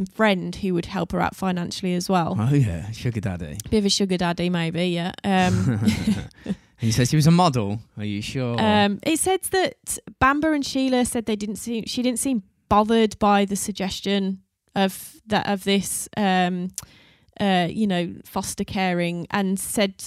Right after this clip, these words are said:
Speaker 1: she would rather stay in London.
Speaker 2: Oh,
Speaker 1: Would
Speaker 2: she didn't care then?
Speaker 1: Well, I don't know if she didn't care.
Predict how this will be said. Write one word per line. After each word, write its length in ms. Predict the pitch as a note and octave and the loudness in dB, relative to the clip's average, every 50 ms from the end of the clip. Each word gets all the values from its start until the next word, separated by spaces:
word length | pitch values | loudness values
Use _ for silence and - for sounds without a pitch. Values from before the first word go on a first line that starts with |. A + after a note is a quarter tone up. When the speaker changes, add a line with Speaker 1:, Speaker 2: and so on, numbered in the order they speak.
| - - | -14 -12
Speaker 1:
she 320 | - - - G#3+ G3 G3 - _ _ _ - | -8 -6 -4 -4 -4 -6 -8 _ _ _ -4
would 160 | G#3 G3+ G3 | -4 -2 2
rather 300 | F#3+ F#3 F3+ F3+ E3+ F#3 | 2 2 2 2 0 -2
stay 300 | - - - F#3 F#3 F3+ | -4 -2 0 0 0 0
in 120 | F3 F3 | 0 0
London. 440 | F3 F3+ E3+ F3+ F#3 F#3 F3+ F#3 F3+ - _ _ _ _ _ _ _ - - - | -2 -2 -2 -2 -2 -2 -2 -2 -4 -10 _ _ _ _ _ _ _ -20 -12 -2
Speaker 2:
Oh, 100 | - F3+ | 2 6
Speaker 1:
Would 100 | G#3 G#3+ | 6 6
Speaker 2:
she 80 | G3 - | 6 6
didn't 180 | A#3+ A3+ F3+ - | 4 4 6 6
care 280 | - A#3 C4 C#4+ G#3+ | 8 8 8 8 6
then? 200 | C3 G#2+ D#2 - | 4 2 2 2
Speaker 1:
Well, 160 | D#4 E4+ E4 | 4 4 4
I 40 | E4 | 4
don't 120 | D4 F#4 F4+ | 4 2 2
know 80 | F4 | 0
if 80 | E4+ D4+ | 0 0
she 140 | - D#4+ C#4 | 0 -2 -2
didn't 260 | - D4 C4 G#3 - | 0 0 -2 -2 -4
care. 480 | - - C4 A#3 F#3 D#3+ - F#3+ F#3+ | -2 0 2 2 2 2 0 -2 -4